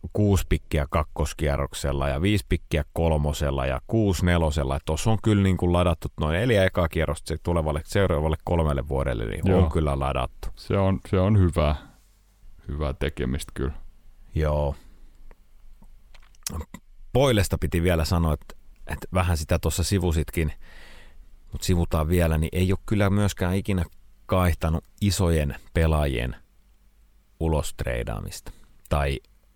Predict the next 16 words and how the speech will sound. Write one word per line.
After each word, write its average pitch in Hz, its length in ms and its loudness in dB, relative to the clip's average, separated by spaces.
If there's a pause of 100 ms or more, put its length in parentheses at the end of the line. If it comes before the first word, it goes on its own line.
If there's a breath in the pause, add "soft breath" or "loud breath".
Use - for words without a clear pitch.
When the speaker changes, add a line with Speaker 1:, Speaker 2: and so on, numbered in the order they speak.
(200)
Speaker 1:
ei 80 260 0
oo, 73 260 0
ei 78 180 0
oo 78 80 2
niinku, 76 420 0 (1040 loud breath)
mikäs 92 360 -2
tää 82 240 -2
nyt 78 200 -8
on? 78 100 -6
Voi 95 240 2
vitsi, - 280 -2
kun 82 180 -4
tulee 78 220 0
taas 71 200 -4
blackoutti. 73 520 -6
Siis 85 180 -2